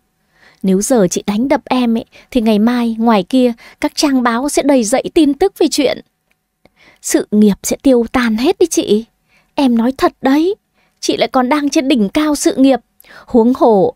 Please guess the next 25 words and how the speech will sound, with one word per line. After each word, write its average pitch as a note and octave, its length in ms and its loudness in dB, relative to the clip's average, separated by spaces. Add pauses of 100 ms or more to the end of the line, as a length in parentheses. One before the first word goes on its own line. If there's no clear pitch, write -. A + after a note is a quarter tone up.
em A#3 260 0
sẽ - 180 -6
không C4+ 160 0
cướp F#4+ 240 2
chồng C#4+ 220 2
chị - 180 -4
đâu." D4 280 2 (480)
"Cô G3 100 2
muốn F3+ 220 2
cái B3 120 -4
gì?" E3+ 240 0 (500)
"Em F4 140 -2
có F4 100 0
muốn D#4+ 240 2
cái F#4+ 120 2
gì F4 180 4
đâu. E4 340 2 (380)
Chính D4 200 2
chị - 180 0
là C#4+ 100 0
người C4+ 200 4
đến B3+ 180 2
tìm D4 260 2
em D#4+ 220 0
mà." C#4 340 0